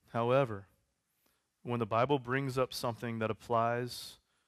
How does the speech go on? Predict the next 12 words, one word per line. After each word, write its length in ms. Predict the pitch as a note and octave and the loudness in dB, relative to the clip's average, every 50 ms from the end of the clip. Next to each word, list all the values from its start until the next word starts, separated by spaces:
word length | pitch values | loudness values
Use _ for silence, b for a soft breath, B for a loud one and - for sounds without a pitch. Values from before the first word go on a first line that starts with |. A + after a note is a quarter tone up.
| _ _ _ _ _ _ | _ _ _ _ _ _
to 120 | - B2+ A2+ | -4 -4 -2
how 180 | G#2+ A#2+ A#2 | 0 0 0
we're 200 | A#2 A#2 B2+ C3+ | 2 2 2 2
to 180 | C#3 - - B2+ | 0 0 -2 -4
live 420 | A#2+ A#2+ B2 B2+ A#2+ A#2 A2+ G#2 | -2 0 2 2 2 2 2 -2
in 140 | A#2 A2+ A2 | -4 -6 -2
light 220 | A2 A2+ A2+ A#2 | 0 2 2 2
of 100 | A#2 A2 | 2 0
our 100 | A2 G#2+ | 0 -2
current 440 | G#2 - - - B2+ C3 B2+ A#2+ - | -4 -6 -6 -4 -4 -4 -4 -6 -8
cultural 480 | - - B2 A#2+ - - C3 A#2 A2+ A2 | -8 -6 -6 -6 -6 -6 -6 -4 -4 -4
moment, 400 | G#2+ G#2+ G#2+ G#2 G#2 G#2+ G#2+ | -4 -4 -4 -6 -6 -8 -10